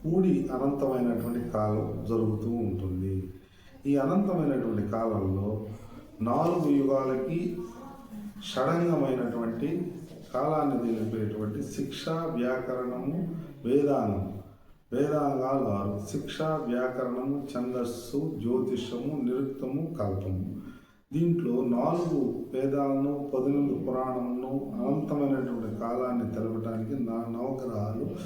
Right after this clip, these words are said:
పరమ కర్తవ్యంగా పరమాత్మ యొక్క నియమాల్ని అమలు చేస్తూ ఉంటాయి. దీనికి నిర్ధారణ కృష్ణ పరమాత్మ నూట ఎనిమిది నామాల్లో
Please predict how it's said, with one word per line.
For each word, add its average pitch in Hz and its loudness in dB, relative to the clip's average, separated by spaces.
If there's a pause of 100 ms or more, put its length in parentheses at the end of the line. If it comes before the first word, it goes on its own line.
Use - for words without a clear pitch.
(460)
పరమ 127 4
కర్తవ్యంగా 135 0
పరమాత్మ 135 0
యొక్క 135 -4 (420)
నియమాల్ని 139 2
అమలు 120 0
చేస్తూ 110 -2
ఉంటాయి. 95 0
దీనికి 147 2
నిర్ధారణ 120 0 (1600)
కృష్ణ - 0
పరమాత్మ 131 0
నూట 143 0
ఎనిమిది 120 2
నామాల్లో 117 0